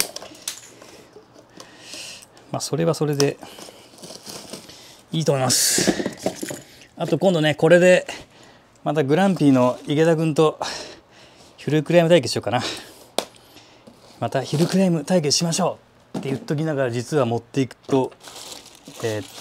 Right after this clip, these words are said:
と、「え、榎本さんEバイク？」みたいな。そういう感じです。これはね、これ一応お店の、まあ、試乗車というか、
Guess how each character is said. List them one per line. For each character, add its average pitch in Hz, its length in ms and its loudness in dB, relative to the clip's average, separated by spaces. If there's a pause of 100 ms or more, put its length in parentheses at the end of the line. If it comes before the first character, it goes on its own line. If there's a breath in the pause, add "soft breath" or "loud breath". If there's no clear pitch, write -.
と、 - 80 -2
「え、 147 120 2
榎 156 100 4
本 233 100 6
さ 120 60 -2
ん 117 80 0
E 147 80 2
バ 180 80 6
イ 147 80 4
ク？」 - 40 -4
み 107 80 -2
た - 80 -12
い - 60 -14
な。 - 80 -10 (2000 loud breath)
そ - 300 -12
う 120 40 -8 (100)
い 113 180 -6
う - 20 -10
感 107 220 -8
じ 101 60 -8
で 101 80 -8
す。 - 360 -10 (2750 loud breath)
こ - 560 -12
れ 151 80 -4
は 151 140 -2
ね、 135 200 -2 (120)
こ 202 100 2
れ 202 140 4
一 196 180 2
応 202 240 6 (160)
お 180 80 0
店 202 440 4
の、 208 120 2
ま 202 140 2
あ、 196 60 0
試 165 360 -4
乗 208 300 2
車 120 120 6
と - 120 -2
い 127 80 4
う 120 40 0
か、 110 300 4